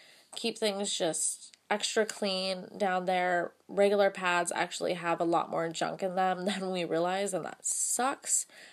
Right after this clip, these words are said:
but it is what it is. So I really liked the organic Nature Care cotton pads, and you can get the maxi maternity ones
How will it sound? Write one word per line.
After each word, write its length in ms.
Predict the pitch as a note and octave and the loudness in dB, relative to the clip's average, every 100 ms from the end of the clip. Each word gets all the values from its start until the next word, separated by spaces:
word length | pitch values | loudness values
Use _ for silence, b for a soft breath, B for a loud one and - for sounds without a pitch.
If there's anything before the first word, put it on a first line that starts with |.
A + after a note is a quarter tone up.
| B _ - | B _ 0
but 120 | F3 | 2
it 100 | E3+ | 4
is 180 | G#3 A3+ | 4 4
what 140 | B3 | 2
it 120 | A3 F#3 | 2 2
is. 540 | F3 E3+ E3+ - - b b b b - | 4 2 0 -2 -4 b b b b -4
So 760 | - G3 F#3 F3+ F3 E3 D#3+ - - | 2 6 6 6 4 4 0 -8 0
I 140 | G3 | 4
really 300 | F#3+ G3+ G#3 | 6 6 6
liked 440 | G3 F#3+ F#3+ - - | 2 0 0 -8 -8
the 300 | F3 F#3+ F3+ | -4 0 2
organic 680 | E3+ F#3 F#3 F3 E3+ E3 - - | 2 2 0 0 2 0 -4 -8
Nature 340 | E3+ E3+ - E3+ | -4 -2 -2 -4
Care 460 | F#3 E3 D#3 - - | 0 2 2 0 -10
cotton 400 | - F3 - E3+ | -2 0 0 -6
pads, 400 | E3+ - - - | -6 -6 -4 -4
and 80 | F#3 | -4
you 100 | G3 | -2
can 140 | G#3 | 0
get 120 | G3+ | 0
the 80 | G3+ | 0
maxi 540 | E3+ F3 F#3 - F#3+ E3+ | -2 -4 -4 -6 -4 -6
maternity 540 | - G#3 A3+ A#3 A#3+ | -4 -4 -4 -4 -4
ones 580 | A#3+ A#3+ A#3+ B3 B3+ | -2 -2 -4 -4 -2